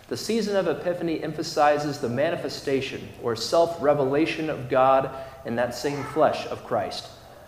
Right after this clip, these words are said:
For the Lord himself has entered our darkness and rises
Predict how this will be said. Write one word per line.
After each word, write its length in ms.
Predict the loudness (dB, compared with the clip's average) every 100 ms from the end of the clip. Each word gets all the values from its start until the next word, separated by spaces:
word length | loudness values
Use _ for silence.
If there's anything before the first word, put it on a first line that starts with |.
| -8
For 100 | -4
the 60 | 2
Lord 260 | 4 4
himself 520 | 2 -4 0 4 4 2
has 180 | -6 -6
entered 320 | -4 0 2
our 240 | 6 4
darkness 560 | 4 2 2 0 -4 -4
and 160 | 0 4
rises 580 | 6 6 2 0 -2